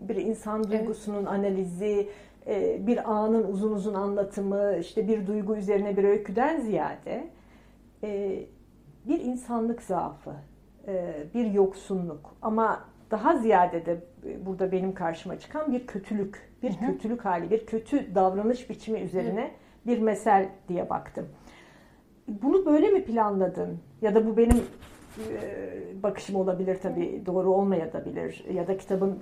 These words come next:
Speaker 1: genel olarak böyle algılanmasını istemiyor da olabilirsin, bilmiyorum. Ama sen şimdi ya, kitap, kitaplaşmış haliyle baktığında öykülere nasıl geliyor bunlar sana?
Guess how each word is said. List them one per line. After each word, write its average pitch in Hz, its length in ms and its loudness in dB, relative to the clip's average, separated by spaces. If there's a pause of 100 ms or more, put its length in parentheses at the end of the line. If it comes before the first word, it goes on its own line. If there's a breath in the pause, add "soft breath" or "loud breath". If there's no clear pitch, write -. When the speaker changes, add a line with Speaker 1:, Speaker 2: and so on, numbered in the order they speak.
Speaker 1:
genel 190 200 2
olarak 185 380 2
böyle 175 180 -2
algılanmasını 170 680 -4
istemiyor 185 440 -4
da 180 60 -8
olabilirsin, 170 640 -8
bilmiyorum. 165 460 -6
Ama 180 340 -4 (580)
sen 277 500 2
şimdi 190 520 -2 (360)
ya, - 280 -2
kitap, - 440 -6
kitaplaşmış 208 640 -2
haliyle 180 360 0
baktığında 175 540 -2
öykülere 170 520 -4 (300 loud breath)
nasıl 196 200 -4
geliyor 175 340 -2 (100)
bunlar 175 240 -10
sana? - 320 -16